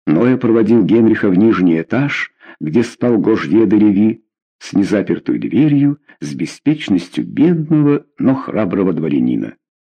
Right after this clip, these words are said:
Король и Ноэ вошли. Гожье, внезапно проснувшись, протянул руку к подушке, чтобы схватить шпагу, но, узнав Ноэ, расхохотался. Затем взглянул на Генриха и чуть не вскрикнул.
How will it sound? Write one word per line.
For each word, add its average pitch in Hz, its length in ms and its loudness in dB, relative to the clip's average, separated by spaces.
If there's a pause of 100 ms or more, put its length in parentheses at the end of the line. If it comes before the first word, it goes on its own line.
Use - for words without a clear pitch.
(420)
Король 127 500 0
и 139 80 2
Ноэ 110 360 2
вошли. - 560 -6 (540)
Гожье, 120 480 0
внезапно 113 540 0
проснувшись, - 920 -8 (400)
протянул 139 580 2
руку - 320 0
к - 80 -20
подушке, 202 720 -2 (220)
чтобы 160 300 -2
схватить 156 540 -4
шпагу, 139 640 -4 (260)
но, 127 280 2
узнав 113 600 2
Ноэ, 98 500 2 (360)
расхохотался. 73 1200 -6 (460)
Затем 95 380 -2
взглянул 156 460 4
на 180 100 2
Генриха 120 600 2
и - 360 -6
чуть - 380 -2
не 202 120 2
вскрикнул. - 800 -2